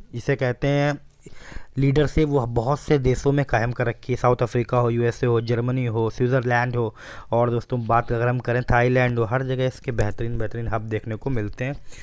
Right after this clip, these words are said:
तो एसआरएफ़ is the real leader, तो इसमें आप नज़र रखिएगा दोस्तों।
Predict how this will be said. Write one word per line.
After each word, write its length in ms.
तो 100
एसआरएफ़ 420
is 100
the 140
real 340
leader, 340
तो 80
इसमें 260
आप 120
नज़र 200
रखिएगा 400
दोस्तों। 340